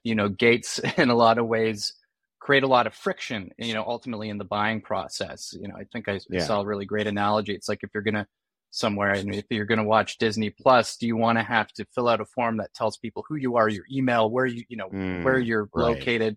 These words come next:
Speaker 1: before you, you access that content? Well, no.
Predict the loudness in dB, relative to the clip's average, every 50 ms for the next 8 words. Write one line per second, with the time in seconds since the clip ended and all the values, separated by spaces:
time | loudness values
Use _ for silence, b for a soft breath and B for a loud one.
0 | _ _ -12 -12 -8 _ 0 0 0 0 -2 -4 _ _ _ -8 -6 -6 -4 -2
1 | -4 -4 -4 -4 -4 -4 -4 -4 -6 -8 -8 -10 -10 -10 -8 -10 -10 -8 -8 -6
2 | -4 0 2 2 2 2 0 -4